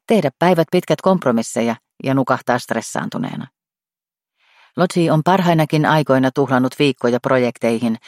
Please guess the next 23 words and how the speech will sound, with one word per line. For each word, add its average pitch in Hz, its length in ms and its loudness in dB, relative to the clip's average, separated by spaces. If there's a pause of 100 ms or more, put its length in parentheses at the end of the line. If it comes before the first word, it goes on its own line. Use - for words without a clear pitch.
(240)
jotka 160 280 0
ovat 143 160 0
sittemmin 156 400 0
peruuntuneet, - 680 -2 (240)
koska - 320 -4
asiakas 156 440 -2
on 156 100 0
muuttanut 160 400 -2
mielensä. - 400 -8 (1160)
Kokemus 214 480 2
on 165 200 0
opettanut, 165 500 0
ettei 170 280 0
mitään 170 320 2
rakenneta 170 460 0
ilman 160 340 0
sopuratkaisuja. - 920 -4 (1160)
Mutta - 320 -2
avioliitoltaan 123 720 2
hän 127 140 0
odotti 127 340 -2
silti 123 300 -4
enemmän. 110 480 -8